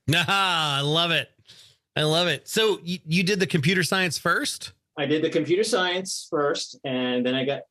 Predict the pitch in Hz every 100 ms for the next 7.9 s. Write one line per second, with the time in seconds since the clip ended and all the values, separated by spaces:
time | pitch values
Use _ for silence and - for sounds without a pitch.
0 | - 131 127 - 123 147 135 131 127 123
1 | 120 127 123 117 139 117 117 - - 123
2 | 120 - _ _ _ - 131 131 135 127
3 | 127 123 127 185 190 156 147 147 - -
4 | 143 131 127 127 127 123 123 180 196 196
5 | - 160 156 156 127 117 117 117 107 104
6 | 95 95 - 113 101 101 98 - 110 -
7 | - - - _ _ _ 131 143